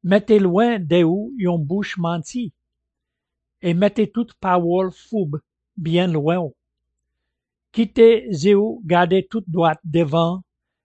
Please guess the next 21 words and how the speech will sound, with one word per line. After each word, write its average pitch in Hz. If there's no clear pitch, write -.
et 175
quittez 214
vision 170
ou 208
concentrée 202
devant 165
net. 175
Veillez 214
route 202
pi 196
ou 190
kon 170
point, 190
et 180
tout 233
chemin 185
ou 175
yo 190
va 170
bien 170
établi. 165